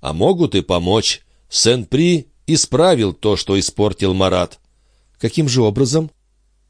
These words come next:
«Сен-При был в военной форме. Я давно его знаю, Ваше Величество. Я подошёл к нему и спросил, где он дежурит. К счастью, оказалось, что во дворце. Я знал, что могу ему довериться.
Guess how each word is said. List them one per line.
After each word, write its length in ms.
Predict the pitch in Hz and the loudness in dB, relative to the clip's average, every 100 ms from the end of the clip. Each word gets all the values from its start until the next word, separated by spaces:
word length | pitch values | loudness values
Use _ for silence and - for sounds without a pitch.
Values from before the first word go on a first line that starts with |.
| _ | _
«Сен-При 600 | - - 98 85 113 160 | -2 0 0 0 0 2
был 220 | 117 143 | 2 0
в 40 | 107 | 2
военной 480 | 113 131 139 127 123 | 2 2 0 0 -2
форме. 520 | 147 160 92 73 65 _ _ _ | 0 0 0 -6 -12 _ _ _
Я 180 | 78 110 | -2 0
давно 340 | 127 139 170 185 | 2 0 2 2
его 220 | 104 98 | 0 -2
знаю, 360 | 78 95 92 | -2 -2 0
Ваше 240 | 85 87 87 | 0 -2 -2
Величество. 640 | 92 90 95 - 90 85 - - - - | -2 -2 -4 -4 -2 -2 -6 -20 -18 -4
Я 200 | 92 104 | -2 0
подошёл 480 | 113 113 - 160 156 | 0 0 0 0 0
к 60 | |
нему 260 | 139 143 147 | -2 0 0
и 40 | |
спросил, 520 | - - 117 - 151 | 0 0 0 0 -2
где 240 | 123 95 139 | -2 0 0
он 180 | 151 135 | 0 0
дежурит. 540 | 147 180 139 82 - - _ _ | 0 2 0 0 -8 -20 _ _
К 60 | |
счастью, 640 | - - 139 160 - 139 131 | -2 0 2 0 0 0 0
оказалось, 600 | 104 87 110 131 127 - | 0 -2 0 2 0 -2
что 260 | - 113 | -2 0
во 120 | 113 | 0
дворце. 600 | 104 110 117 - 117 82 - _ _ _ _ _ - | 0 0 -2 -2 -2 -2 -8 _ _ _ _ _ -2
Я 220 | 139 170 | 2 2
знал, 320 | 123 180 135 | 2 0 0
что 240 | - 104 | 0 -2
могу 300 | 98 113 110 | 0 0 2
ему 220 | 101 87 90 | 2 0 0
довериться. 720 | 92 120 165 160 - 151 | 0 2 2 0 0 0